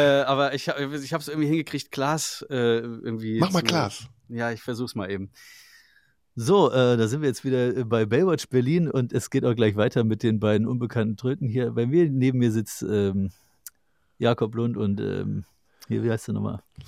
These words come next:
Speaker 1: <laughs> So ein
Speaker 2: Gut.
Speaker 1: Praktikanten hier, der
Speaker 2: Klingt
Speaker 1: dauernd
Speaker 2: aber
Speaker 1: so
Speaker 2: fast
Speaker 1: viele
Speaker 2: wie,
Speaker 1: Witze
Speaker 2: wie Gerhard Schröder, ne? Bisschen.
Speaker 1: Ja, es ist, ähm, Klaas teilt sich die Stimme mit Gerhard Schröder, Udo Lindenberg und, äh, bisschen Stefan Raab, finde ich.
Speaker 2: Stefan Raab kannst du wahrscheinlich auch, ne?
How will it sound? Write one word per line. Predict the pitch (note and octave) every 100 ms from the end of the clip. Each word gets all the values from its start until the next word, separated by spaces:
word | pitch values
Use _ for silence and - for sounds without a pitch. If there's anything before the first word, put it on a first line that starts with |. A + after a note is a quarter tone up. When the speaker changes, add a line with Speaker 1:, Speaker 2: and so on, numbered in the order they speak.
| -
Speaker 1:
<laughs> | B2 A2 -
So | A#2+
ein | B2 A2
Speaker 2:
Gut. | G2+ C#3+ A#3 C3
Speaker 1:
Praktikanten | B2 C3+
hier, | B2+ A#2
der | A2
Speaker 2:
Klingt | D#3 A#3+
Speaker 1:
dauernd | C3+ -
Speaker 2:
aber |
Speaker 1:
so | -
Speaker 2:
fast | C3 A2
Speaker 1:
viele |
Speaker 2:
wie, | A3 G#3+
Speaker 1:
Witze | G3
Speaker 2:
wie | F3+
Gerhard | G3 F#3+ -
Schröder, | - F3+ B2+ F#2
ne? | G2 D#3+ G3+ _
Bisschen. | A2 - G2+ E2+ F#2
Speaker 1:
Ja, | B2+ E3
es | F3 -
ist, | C#3 -
ähm, | B2+ B2+ B2 A#2+ A#2+
Klaas | - C#3+ F#3
teilt | - D#3+ D#3+
sich | C#3
die | B2
Stimme | D3 C#3+
mit | C3 B2
Gerhard | B2+ C3 -
Schröder, | B2+ D3 C3
Udo | A#2+
Lindenberg | A2+ - D3 A#2+ A2+ -
und, | C#3 D3 - -
äh, | B2 A#2+
bisschen | A#2 A#2+ A2+
Stefan | - G#2+ G#2+
Raab, | G#2 A2+
finde | - F2 F2
ich. | - _ _ _ _ _ _ -
Speaker 2:
Stefan | - A#2 A2+
Raab | G#2+ C3
kannst | - A#2+
du | G#2+
wahrscheinlich | G#2 G2+ F#2+ F2+
auch, | F2 -
ne? | G#2+ C3